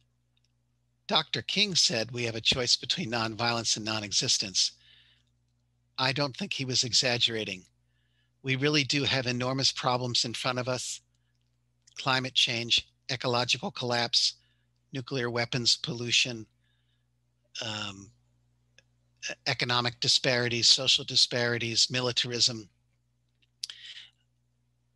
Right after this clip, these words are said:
Nonviolence is really the only, or at least the major route at which we are gonna be able to solve these problems. Nonviolence means everybody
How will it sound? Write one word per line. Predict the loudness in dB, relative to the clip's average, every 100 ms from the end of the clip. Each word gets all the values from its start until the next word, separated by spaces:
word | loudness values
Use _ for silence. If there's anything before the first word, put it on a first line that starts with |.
| _ _ _ _ _ -20 _ -4
Nonviolence | 0 2 2 4 4 2 -2 -4 0 0 0 _
is | -4 0 2
really | 2 0
the | 0 -2
only, | -2 -2 -4 -6 _ _ _ _ _ -10
or | -8
at | -4
least | 0 0 0
the | 2
major | 2 4 2 -2 -10 _ _ _ _ _ _ _ _ _ _ _ _ _ _ 0
route | 2 2 0 -6
at | -8 -6
which | 0 2 2
we | 0
are |
gonna | 0 0
be | 0
able | 0
to | 2
solve | 2 2 -2
these | -2 -2
problems. | 2 2 4 0 0 -4
Nonviolence | 2 2 4 4 4 2 0
means | 0 2 0 0 -10 -16 -8 -2
everybody | 2 2 2 2 0 -4